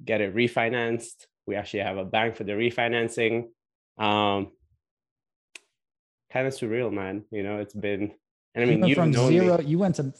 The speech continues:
Speaker 2: from maintenance guy to owning all forty doors in this
Speaker 1: All forty
Speaker 2: complex.
Speaker 1: doors, man. So it's been, it's been, you know, and you and I have known each other, um, since about halfway, right? Like, when I, when we met, I had sixteen.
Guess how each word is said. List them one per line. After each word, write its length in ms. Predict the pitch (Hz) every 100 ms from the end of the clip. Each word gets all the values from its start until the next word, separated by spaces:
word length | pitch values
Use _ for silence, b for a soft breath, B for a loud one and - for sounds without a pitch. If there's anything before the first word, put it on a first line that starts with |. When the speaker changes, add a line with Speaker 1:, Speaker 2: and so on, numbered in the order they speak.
| -
Speaker 2:
from 200 | 127 127
maintenance 400 | 147 156 143 -
guy 240 | 143 143
to 140 | 135 - -
owning 440 | 139 147 127 120 -
all 280 | 123 127 131
forty 500 | - 135 131 120 117
doors 500 | 110 87 71 - -
in 120 | 120
this 20 |
Speaker 1:
All 160 | 113 113
forty 380 | 110 120 110 110
Speaker 2:
complex. 340 | 110 110 104
Speaker 1:
doors, 20 | 113
man. 300 | 101 98 101
So 220 | 113 104
it's 180 | 104 -
been, 500 | 101 113 110 110 107
it's 220 | 113 110
been, 580 | 98 110 110 110 107 - -
you 100 | 113
know, 160 | 117
and 260 | 107 117 120
you 120 | 143
and 100 | 131
I 120 | 131
have 120 | 117
known 220 | 104 110 113
each 160 | 107
other, 360 | 101 95 98 - _ _ _ _ _
um, 420 | 110 104 95 92 - _
since 260 | - 107
about 220 | 113 120 110
halfway, 600 | - 104 - 104 95 87
right? 240 | 95 104
Like, 120 | 107 -
when 120 | 104
I, 80 | 101
when 280 | 110 107 107
we 60 |
met, 340 | 107 104 104 - _ _ _
I 100 | 110
had 340 | 101 101 95 95 _ _ _
sixteen. 720 | - 107 - - 104 113 143